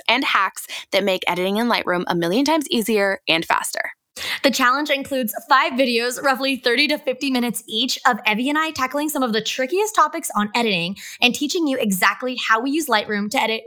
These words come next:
Speaker 2: drool-worthy photos. We cover our favorite tools within Lightroom that will change your editing game, and we teach you how we import, cull, upload, backup, and catalog our photos in a way that is efficient, fast, and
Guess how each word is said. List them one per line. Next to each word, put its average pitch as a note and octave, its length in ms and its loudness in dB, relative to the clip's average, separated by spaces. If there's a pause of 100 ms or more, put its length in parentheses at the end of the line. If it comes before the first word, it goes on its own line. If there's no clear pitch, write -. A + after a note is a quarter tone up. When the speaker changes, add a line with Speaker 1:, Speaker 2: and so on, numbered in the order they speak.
Speaker 2:
drool-worthy G#3+ 920 0
photos. - 480 -2 (340)
We C4 80 4
cover B3 240 2
our A3+ 140 0
favorite A3+ 300 -2
tools C#4 280 -2
within D4 240 0
Lightroom B3 460 0
that A#3 160 0
will B3+ 80 -4
change A#3+ 400 0
your B3 260 0
editing G#3 400 0 (160)
game, E4 460 2
and D#4 260 4
we D4+ 80 -2
teach C4 240 -4
you B3 80 -2
how G#3+ 160 4
we F#3+ 180 -6
import, B3+ 440 0 (260)
cull, A3 400 2 (300)
upload, D4+ 460 2 (140)
backup, B3 460 4
and A#3 280 4
catalog G#3+ 420 0
our A#3+ 160 2
photos F#3+ 300 -2
in G#3 120 -4
a G3 60 0
way F#3+ 160 2
that F#3+ 140 -2
is F#3 100 -4
efficient, A3 500 -2 (200)
fast, G3+ 440 2
and F#3 220 -2